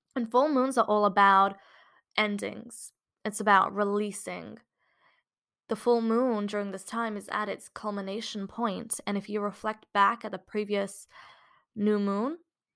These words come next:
the new moon in Aquarius, think about what was going on for you, what occurred for you, what was coming up in your consciousness, because that is gonna come to its culmination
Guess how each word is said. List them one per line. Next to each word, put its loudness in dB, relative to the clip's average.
the 0
new 0
moon 0
in -2
Aquarius, 0
think -6
about 0
what -6
was -10
going -4
on -2
for -4
you, 0
what 4
occurred -6
for -12
you, -10
what 0
was -2
coming -4
up 2
in -2
your 0
consciousness, -6
because -6
that 2
is 2
gonna -2
come -4
to -4
its -10
culmination -6